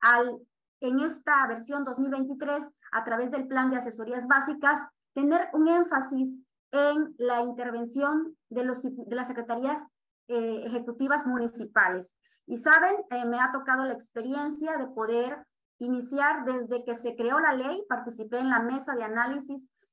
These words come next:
en el, en el, eh, en el Senado de la República, tanto de la Ley General de Niñas, Niños y Adolescentes como de la Ley Nacional del Sistema Integral de Justicia Penal para Adolescentes y, por supuesto, también aquí participé en el Estado de Chiapas,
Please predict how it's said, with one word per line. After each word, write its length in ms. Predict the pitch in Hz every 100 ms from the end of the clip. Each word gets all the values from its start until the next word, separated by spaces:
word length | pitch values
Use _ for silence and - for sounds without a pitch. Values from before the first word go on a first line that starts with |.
| _
en 180 | 220 220
el, 200 | 214 214
en 180 | 208 214
el, 420 | 208 196 185 - -
eh, 360 | 214 196 190 202 226
en 60 |
el 80 | 214
Senado 220 | 220 226
de 100 | 262
la 100 | 226
República, 540 | - 262 269 277 330 -
tanto 260 | 240 233 233
de 120 | 220
la 100 | 220
Ley 180 | 277 302
General 420 | 339 262 254 302 -
de 200 | 214 214
Niñas, 340 | 220 269 285 262
Niños 220 | 262 277
y 20 |
Adolescentes 600 | 269 262 262 277 285 330 -
como 240 | 240 226 220
de 100 | 214
la 120 | 202
Ley 180 | 240 269
Nacional 680 | 285 285 240 240 254 359 359 _
del 160 | 202 226
Sistema 340 | 220 - 233
Integral 360 | 262 262 220 220
de 80 | 262
Justicia 500 | 240 220 208 247 247
Penal 520 | 208 214 208 208 - _ _ -
para 160 | 240
Adolescentes 600 | 240 247 254 311 349 359 427 -
y, 220 | 269 262
por 140 | 254 247
supuesto, 520 | 269 269 269 269 285
también 340 | 240 226 233
aquí 200 | 226 240
participé 480 | 233 233 226 190 220
en 80 | 226
el 100 | 220
Estado 300 | 208 208 226
de 120 | 240
Chiapas, 460 | 240 269 262 277